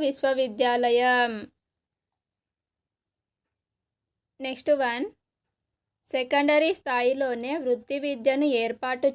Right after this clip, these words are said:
చేయాలని సూచించిన కమిషన్ లేదా కమిటీ ఏది? సెకండరీ స్థాయిలో వృత్తి విద్యను ఏర్పాటు చేయాలని చెప్పినది ఆప్షన్ వన్ కొఠారి కమిషన్.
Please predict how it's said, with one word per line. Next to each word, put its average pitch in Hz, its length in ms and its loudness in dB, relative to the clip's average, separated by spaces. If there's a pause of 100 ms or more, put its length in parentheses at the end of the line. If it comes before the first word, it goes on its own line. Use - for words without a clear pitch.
చేయాలని 233 680 -2 (500)
సూచించిన 277 720 -4 (640)
కమిషన్ 285 680 -4
లేదా 254 280 -2 (120)
కమిటీ 240 380 -6 (240)
ఏది? 233 340 -2 (880)
సెకండరీ 247 640 -2
స్థాయిలో 254 480 -4
వృత్తి 254 400 -6
విద్యను 269 320 -4 (140)
ఏర్పాటు 254 400 -4 (100)
చేయాలని 247 580 0
చెప్పినది 226 640 -6 (600)
ఆప్షన్ 254 420 -4
వన్ 247 260 -4 (460)
కొఠారి 269 540 0 (140)
కమిషన్. 240 840 -2